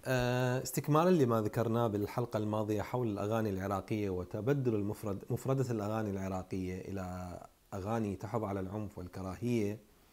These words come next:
وإراقة الدم، ويعني نزولها من اللغة، اللغة الشاعرية إلى لغة أدنى من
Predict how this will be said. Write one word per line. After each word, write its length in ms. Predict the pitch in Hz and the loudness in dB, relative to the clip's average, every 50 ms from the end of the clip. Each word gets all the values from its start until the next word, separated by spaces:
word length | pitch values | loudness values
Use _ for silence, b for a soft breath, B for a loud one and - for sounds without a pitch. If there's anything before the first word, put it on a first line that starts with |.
| B B B B B B B B B B B - | B B B B B B B B B B B -6
وإراقة 2000 | - 110 110 107 107 107 104 104 104 104 104 104 104 104 104 104 104 104 104 104 104 113 - - - - 104 101 101 113 - 110 113 120 123 135 131 - - - - | -2 0 0 2 2 2 2 2 2 0 0 0 0 0 0 0 0 0 -2 -2 -2 -4 -6 -10 -16 -14 -10 -10 -8 -4 0 2 4 6 6 4 4 2 -2 -2 -2
الدم، 600 | 117 104 101 117 117 117 117 113 113 113 113 110 104 | -4 -2 2 4 4 6 6 4 4 4 2 2 2
ويعني 1400 | 104 101 101 101 101 104 104 101 104 110 110 - - - - 113 117 123 127 123 117 104 104 107 104 104 104 - - - - - - - - 110 113 - - - - - _ _ - | 0 0 0 -2 -4 -4 -4 -4 -4 -6 -8 -10 -12 -16 -16 -14 -12 -8 -6 -4 -4 -2 -2 -2 -2 -2 -4 -6 -8 -12 -14 -14 -16 -16 -16 -16 -16 -16 -16 -18 -20 -20 _ _ -2
نزولها 460 | 120 123 117 104 143 165 165 143 123 | 0 0 2 4 4 6 6 6 6
من 100 | 117 120 | 4 4
اللغة، 340 | 123 113 113 113 117 120 117 | 4 4 4 4 4 4 4
اللغة 340 | 123 - 110 107 120 120 117 | 2 0 0 2 2 2 2
الشاعرية 680 | 113 - - 120 110 98 104 107 104 101 101 98 101 | 0 0 0 0 0 0 0 0 0 0 0 0 0
إلى 100 | 101 104 | 0 0
لغة 380 | 101 101 113 123 113 110 107 107 | 2 4 4 4 4 4 2 0
أدنى 380 | 113 117 113 107 101 101 104 - - - - | 0 0 0 0 0 -2 -4 -6 -10 -10 -6
من 320 | - 110 107 104 101 101 | -4 -2 -2 0 -2 -4